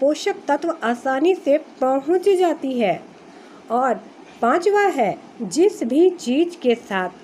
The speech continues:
ये इस्तेमाल किया जाता है, उसकी उपयोगिता बढ़ जाती है। और इसका ये क्या काम करता है? ये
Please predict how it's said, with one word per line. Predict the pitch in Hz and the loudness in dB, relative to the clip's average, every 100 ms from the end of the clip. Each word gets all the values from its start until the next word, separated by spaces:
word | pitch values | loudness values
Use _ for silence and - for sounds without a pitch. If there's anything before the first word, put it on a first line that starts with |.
| 240 | -6
ये | 285 339 | -2 -2
इस्तेमाल | 285 - - 254 254 339 403 | -4 -6 -2 0 2 2 0
किया | 277 247 233 | 0 2 2
जाता | 196 185 - 202 | 0 -6 -4 -6
है, | 208 214 269 - - - | -2 -2 -2 -8 -16 -4
उसकी | 311 339 - 320 339 | -2 -2 0 2 2
उपयोगिता | 339 262 262 254 247 226 247 269 330 370 190 | 2 -4 -2 2 2 2 -2 0 -2 -4 -2
बढ़ | 233 240 | 0 0
जाती | 202 214 202 220 208 | 0 -2 -2 -4 -4
है। | 196 185 156 - - - - - - - 220 | -2 -4 -4 -10 -20 -20 -20 -20 -20 -8 0
और | 233 208 - - - - | 0 0 -4 -18 -20 -4
इसका | 233 - - 240 294 - - - - - - 247 | -4 -4 -4 -2 -2 -8 -20 -20 -20 -20 -14 -2
ये | 349 | -2
क्या | - 320 339 | 2 0 2
काम | 330 330 339 | 2 2 4
करता | 330 320 339 | 0 0 0
है? | 330 370 494 - 240 | 0 0 -2 -8 -6
ये | 277 | -4